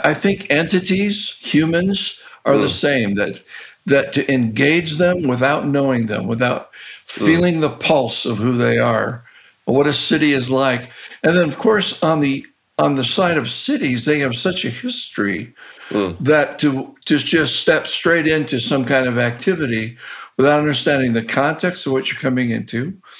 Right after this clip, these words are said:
Speaker 1: understanding if God was there before. What, of course he was. He, the earth is the Lord's and everything in it. So, uh, beyond the fact that God was present and active in a place, he also has a plan for a place.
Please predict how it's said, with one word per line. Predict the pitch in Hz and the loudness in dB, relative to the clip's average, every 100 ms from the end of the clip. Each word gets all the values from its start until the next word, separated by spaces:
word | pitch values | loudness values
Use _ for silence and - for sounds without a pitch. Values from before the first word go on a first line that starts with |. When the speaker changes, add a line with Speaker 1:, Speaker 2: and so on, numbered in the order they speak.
| - - - | -16 -16 -2
Speaker 1:
understanding | 139 143 - 143 135 131 127 | 0 2 2 2 2 0 -2
if | 131 117 | -8 0
God | 139 135 127 | 2 4 2
was | 117 | 0
there | 123 117 | 0 0
before. | 110 101 113 104 151 160 - | -2 -4 -4 -2 -4 -8 0
What, | 135 - | 0 0
of | 98 | -2
course | 123 110 | -2 0
he | 120 | -2
was. | 104 104 139 - - - | -2 -2 -2 -6 -10 -2
He, | 139 120 - - - | -2 -2 -12 -12 2
the | |
earth | 156 139 | 2 4
is | 139 123 | 2 2
the | |
Lord's | 123 127 131 | 4 2 2
and | 123 | 2
everything | 120 120 113 | 2 2 0
in | 113 | 2
it. | 120 131 - - - - | 0 -2 -10 -14 -14 -6
So, | - 151 131 - - - - _ - | 2 4 4 -6 -16 -20 -20 _ -2
uh, | 147 - 127 131 117 | -2 -2 -8 -2 2
beyond | 151 151 156 151 147 | 4 4 4 2 2
the | |
fact | 131 147 139 | 2 2 2
that | 135 | 0
God | 120 135 131 | 2 2 2
was | 123 117 | 0 -4
present | - - 147 147 151 135 | -6 2 2 4 2 2
and | 127 | 2
active | 139 185 - 151 127 | 2 0 0 0 2
in | 120 | 2
a | 113 | 0
place, | 113 113 107 113 - - - - - | 0 0 0 -2 -4 -10 -18 -18 2
he | 139 | 4
also | 135 123 139 | 4 2 0
has | 127 113 | 0 0
a | 113 | -2
plan | - - 139 143 123 107 | -4 -2 0 2 0 -2
for | - 104 | -2 -2
a | 98 | -2
place. | - 95 82 - - | -2 -4 -2 -4 -6